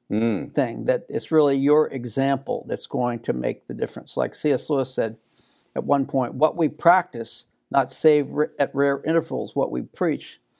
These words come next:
Speaker 2: is usually our greatest contribution to the conversion of others." And so, uh, it's often, e-, even though C S Lewis did give arguments for faith, and he would go with Stephen Olford to evangelistic, uh, settings where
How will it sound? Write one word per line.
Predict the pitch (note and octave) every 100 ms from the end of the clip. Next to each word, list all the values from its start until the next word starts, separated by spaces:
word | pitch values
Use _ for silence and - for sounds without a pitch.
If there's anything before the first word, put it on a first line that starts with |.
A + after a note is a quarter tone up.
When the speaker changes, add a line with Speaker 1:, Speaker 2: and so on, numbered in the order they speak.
| _ _ -
Speaker 2:
is | B2+
usually | D3+ C#3+ C#3+ C3+
our | B2+
greatest | A#2+ D3 C#3 C3 -
contribution | C3+ - A#2 C#3 C#3+ - A#2+
to | A#2+
the | A#2
conversion | - B2 A#2+ A#2+ - A#2
of | G#2+
others." | B2 G#2+ - - _ _ _ _ _ _ _ _ _
And | C3
so, | B2+ D#3 C3+ C3 - _ _ _ _ -
uh, | B2 -
it's | C#3+ -
often, | D#3+ G3 D#3 C3 - _ _ _
e-, | C#3
even | - F3+ F#3
though | D3
C | C#3 F3+
S | D3+
Lewis | D#3+ C#3+ -
did | C3 F#3 G3+ C3+
give | C#3+ -
arguments | C#3+ C3 C3+ B2+
for | - C3
faith, | - F3+ C#3+ -
and | B2+ B2 _ _ _
he | -
would | E3 D3+
go | D3
with | D3 C#3
Stephen | F3 D3 C#3
Olford | D3+ F3 F3 C3 - - _ _ _ _ _
to | C#3+
evangelistic, | A#2+ D3 D3+ D3+ D#3 D#3+ D#3 B2 -
uh, | C3+ B2+ B2+ C3 - _ _
settings | - E3 E3 C#3 - A2
where | C3+ C3